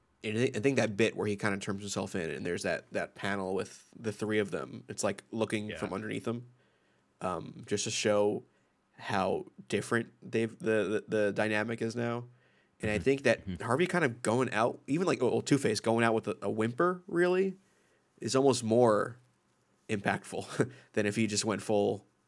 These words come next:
Speaker 1: villain and Batman had to take him down.
Speaker 3: Throw a bunch of coins in the air for him to,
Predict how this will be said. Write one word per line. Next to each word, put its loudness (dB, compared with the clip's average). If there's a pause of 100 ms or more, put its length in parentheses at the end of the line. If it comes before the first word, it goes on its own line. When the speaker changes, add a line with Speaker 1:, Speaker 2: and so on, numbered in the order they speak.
Speaker 1:
villain 2
and -6
Batman -2
had -8
to -20
take -6
him -12
down. -8 (1080)
Speaker 3:
Throw -2
a -6
bunch -8
of -10
coins -6
in -10
the -6
air -8
for -18
him -14
to, -16